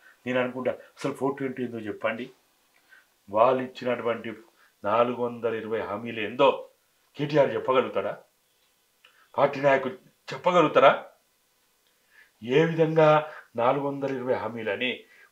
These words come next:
వాళ్ళు లెక్క కట్టిండ్రు? దేన్ని దృష్టిలో పెట్టుకొని లెక్క కట్టిండ్రు? కాబట్టి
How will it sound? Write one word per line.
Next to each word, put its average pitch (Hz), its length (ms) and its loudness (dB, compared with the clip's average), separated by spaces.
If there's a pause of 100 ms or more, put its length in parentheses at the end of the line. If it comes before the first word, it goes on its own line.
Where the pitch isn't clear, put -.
వాళ్ళు 120 420 0
లెక్క 113 320 -4
కట్టిండ్రు? 123 580 -4 (480)
దేన్ని 156 320 -2
దృష్టిలో 143 300 -4
పెట్టుకొని 127 320 -4
లెక్క 101 240 -10
కట్టిండ్రు? 104 520 -10 (1300)
కాబట్టి 143 680 0